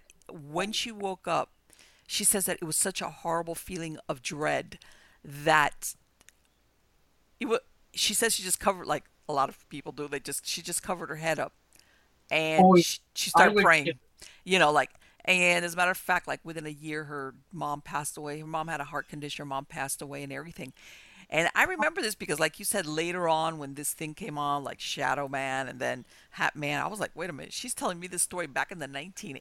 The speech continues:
Speaker 1: eighties," because it was such a weird event, and of all things, to have a man or, like,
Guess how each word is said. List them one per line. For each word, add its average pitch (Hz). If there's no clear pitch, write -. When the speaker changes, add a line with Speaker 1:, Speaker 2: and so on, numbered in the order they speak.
Speaker 1:
eighties," 160
because 185
it 208
was 269
such -
a 170
weird 196
event, 175
and 160
of 147
all 170
things, 180
to 156
have 170
a 160
man 160
or, 139
like, 139